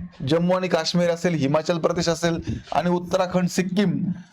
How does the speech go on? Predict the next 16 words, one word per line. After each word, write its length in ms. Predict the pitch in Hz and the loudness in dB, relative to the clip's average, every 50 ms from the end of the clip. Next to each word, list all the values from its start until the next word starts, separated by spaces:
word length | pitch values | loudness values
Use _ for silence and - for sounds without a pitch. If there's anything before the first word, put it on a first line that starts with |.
| - - | -2 0
आणि 180 | - 160 170 | 0 0 0
अरुणाचल 480 | 170 - 147 151 160 185 185 180 185 190 | 0 0 0 0 2 0 0 0 0 0
प्रदेश 300 | 180 175 170 165 170 170 | 0 0 0 2 2 0
असेल, 320 | 170 156 - 170 165 156 160 | 0 0 0 -2 0 2 0
या 60 | 170 | 2
ठिकाणी 340 | 165 160 165 170 165 165 165 | 0 0 0 0 0 2 0
यांना 300 | 156 151 151 156 170 - 277 - - - - _ _ _ _ _ _ _ _ _ _ _ _ _ _ _ _ _ _ _ _ _ _ _ _ _ _ _ - - | 0 0 0 0 0 -2 -4 -8 -14 -16 -18 _ _ _ _ _ _ _ _ _ _ _ _ _ _ _ _ _ _ _ _ _ _ _ _ _ _ _ -16 -8
सुरक्षा 400 | - - 151 160 165 - 190 165 | -2 0 0 2 2 2 0 0
प्रदान 320 | - 151 143 151 151 156 | 0 0 0 0 0 2
करण्याचं 380 | 151 147 143 143 143 - 170 165 | 0 2 2 0 0 0 0 0
काम 260 | - 151 139 120 101 | 0 0 0 0 -2
आहे. 140 | 98 101 82 - - - - - - - | -2 -2 -6 -8 -14 -20 -20 -20 -8 -2
म्हणजेच 360 | 123 131 156 180 180 180 175 | 0 2 2 2 0 -2 0
थोडंसं 320 | 156 151 160 175 170 180 180 | 0 2 2 2 0 0 0
जिथे 220 | 160 165 165 180 | 0 0 0 2
वातावरण 460 | 180 160 147 147 160 160 156 160 160 | 2 0 0 0 0 0 0 0 0